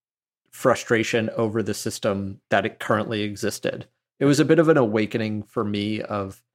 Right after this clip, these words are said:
realizing that I was so hesitant to participate in politics or protests,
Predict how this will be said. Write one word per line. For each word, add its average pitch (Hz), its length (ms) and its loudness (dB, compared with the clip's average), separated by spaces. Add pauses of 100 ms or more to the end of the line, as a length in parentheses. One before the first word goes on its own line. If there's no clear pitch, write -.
(260)
realizing 107 640 2
that 104 120 -2
I 101 100 2
was 107 180 -4
so 120 220 2
hesitant 110 540 -4 (180)
to 120 140 2
participate - 720 0
in 107 140 -2
politics 117 720 0
or 87 100 -4
protests, - 840 2